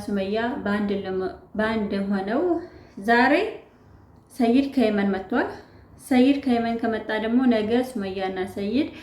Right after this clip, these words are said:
በአንድ ሆነው ቪዲዮ ይሰራሉ። በአንድ ሆነው ቪዲዮ ይሰራሉ።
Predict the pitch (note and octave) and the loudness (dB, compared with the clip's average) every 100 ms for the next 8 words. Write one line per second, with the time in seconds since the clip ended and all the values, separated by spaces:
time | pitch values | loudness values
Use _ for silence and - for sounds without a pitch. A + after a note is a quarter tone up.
0 | - - - - G#3 G#3 G3+ G3+ G#3 A#3+ | -20 -20 -16 -4 -2 0 -2 -2 -2 -2
1 | C#4+ - - G3+ F#3+ E3+ - F#3+ - - | -4 -10 -10 -6 -6 -6 -8 -10 -10 -12
2 | - - - - - - - _ - C#4+ | -12 -16 -20 -20 -20 -20 -20 _ -4 2
3 | F4+ F4+ - B3+ B3+ D#4 - - A3 - | 6 6 6 6 6 6 0 -8 -10 -8
4 | - - F3+ - | -10 -8 -8 -8